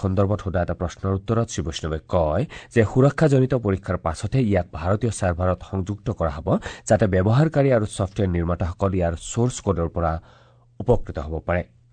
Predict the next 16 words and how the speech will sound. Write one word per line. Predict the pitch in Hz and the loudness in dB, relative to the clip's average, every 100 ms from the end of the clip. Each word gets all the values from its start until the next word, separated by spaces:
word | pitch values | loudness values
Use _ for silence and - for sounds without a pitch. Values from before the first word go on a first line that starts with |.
| _ | _
তেওঁ | 90 85 - | -6 -2 0
কয় | 87 80 165 - - - | 2 2 0 -8 -4 0
যে | 110 | 2
প্ৰধানমন্ত্ৰী | 110 107 143 156 147 156 151 131 | 2 4 4 2 2 0 0 0
নৰেন্দ্ৰ | 92 98 98 98 | 2 2 0 0
মোদীৰ | 95 98 90 | 0 0 0
অৰ্থনৈতিক | 78 - 87 92 - | -2 -4 -6 -6 -8
চিন্তাধাৰা | - 87 104 92 90 90 | -6 -4 -2 -2 -2 -4
সৰ্বাত্মক। | 78 76 73 - 92 87 - _ _ - - | -4 -4 -4 -4 -4 -4 -10 _ _ -20 -8
শ্ৰী | 104 | -6
বৈষ্ণৱে | 82 - 85 85 - | -6 -6 -6 -6 -4
কয় | 90 85 139 - - - | 0 0 0 -4 -14 -2
যে | 117 - | 0 2
প্ৰধানমন্ত্ৰীয়ে | 110 127 156 156 147 151 | 4 4 4 2 2 2
আধুনিক | 101 101 113 113 _ | 2 2 0 -4 _
প্ৰযুক্তি | 98 92 113 - | -2 0 -2 -4